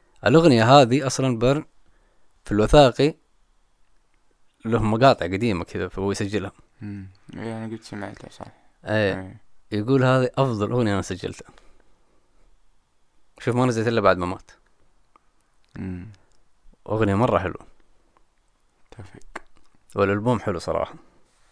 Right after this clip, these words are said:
Speaker 1: حتى الألبوم فيه له غير الأغاني، فيه تراكات هو يتكلم كذا. يكون فيه، فاهم، البيت شغال في الاستديو. يقولك ترى حرفيا كان ما، ترى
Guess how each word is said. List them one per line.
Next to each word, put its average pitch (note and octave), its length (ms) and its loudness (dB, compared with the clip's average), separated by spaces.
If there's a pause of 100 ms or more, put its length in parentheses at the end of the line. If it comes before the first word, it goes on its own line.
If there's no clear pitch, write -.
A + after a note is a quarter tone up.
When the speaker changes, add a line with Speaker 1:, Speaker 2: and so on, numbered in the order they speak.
(200)
Speaker 1:
حتى - 240 -4
الألبوم A2 360 2
فيه B2 140 -2
له G#2+ 100 2
غير A#2 180 4
الأغاني، G#2 440 4
فيه - 120 -4
تراكات - 540 -2
هو A2+ 120 2
يتكلم F#2 420 -4
كذا. F#2 220 -12 (1080)
يكون A2 260 -2
فيه، A2 240 -4
فاهم، G#2+ 320 0
البيت G2 260 -4
شغال G2+ 320 2
في - 80 -12
الاستديو. G#2+ 460 -6 (1800)
يقولك C3+ 280 2
ترى G#2 140 0
حرفيا A2+ 500 4
كان A2 160 2
ما، A2+ 520 4
ترى G2+ 240 0